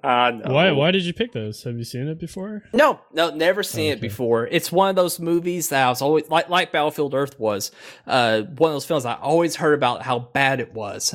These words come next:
Speaker 1: And, uh, naturally, I, I wanted to, uh,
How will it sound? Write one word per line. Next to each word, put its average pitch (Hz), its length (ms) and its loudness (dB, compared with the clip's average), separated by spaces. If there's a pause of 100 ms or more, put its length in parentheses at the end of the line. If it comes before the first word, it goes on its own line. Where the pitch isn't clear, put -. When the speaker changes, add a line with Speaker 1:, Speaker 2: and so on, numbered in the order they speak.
Speaker 1:
And, 104 500 -4
uh, 104 280 -4 (140)
naturally, 127 420 2
I, 120 80 4
I 131 220 0
wanted 131 380 2
to, 147 140 2
uh, 139 360 4